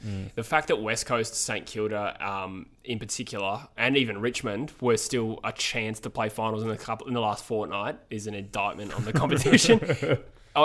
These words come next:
Speaker 2: in Fremantle's case, they are the youngest and probably most promising group,
Speaker 1: Yeah.
Speaker 2: team in that group. So that, there's, that's not a negative
Speaker 1: Where were
Speaker 2: on
Speaker 1: the
Speaker 2: them.
Speaker 1: group that's on the upward end of our trajectory? The rest of the group where we're in was at the absolute bottom ends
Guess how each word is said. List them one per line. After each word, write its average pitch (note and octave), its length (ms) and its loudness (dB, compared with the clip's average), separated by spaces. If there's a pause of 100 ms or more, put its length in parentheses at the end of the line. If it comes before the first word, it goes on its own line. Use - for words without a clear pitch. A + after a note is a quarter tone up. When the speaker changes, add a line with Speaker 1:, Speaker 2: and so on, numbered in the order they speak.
Speaker 2:
in F3+ 120 6
Fremantle's D3 500 6
case, A#2 260 0
they B2 180 6
are A#2+ 80 6
the A2+ 120 2
youngest A2+ 440 0
and A2 120 -4
probably A2 220 -2
most G#2+ 260 -2
promising A2+ 420 -2
group, A2 340 -2 (140)
Speaker 1:
Yeah. G2+ 220 -6
Speaker 2:
team B2+ 260 2
in A2+ 120 0
that G2+ 140 -2
group. - 240 -8
So A#2+ 220 4
that, A#2+ 220 2 (340)
there's, A2+ 240 -4
that's - 240 -2
not A2 140 -2
a G2+ 40 -4
negative G2+ 240 -2
Speaker 1:
Where D3 140 12
were E3+ 80 10
Speaker 2:
on D#3+ 60 8
Speaker 1:
the D3+ 80 10
Speaker 2:
them. B2 60 4
Speaker 1:
group C3 260 8
that's - 500 0 (260)
on C3 140 4
the B2 140 4
upward B2 400 6
end G#2+ 120 4
of F#2+ 80 -6
our G2+ 140 2
trajectory? G2 440 -4
The F#2+ 80 -10
rest A#2 300 6
of A#2+ 60 -2
the A2 80 2
group A2 300 2
where G#2 120 2
we're G2+ 140 2
in G2 160 4
was F#2+ 140 -8
at - 80 -4
the G2+ 100 -2
absolute G2+ 500 -4
bottom G2 300 2
ends F#2 320 -6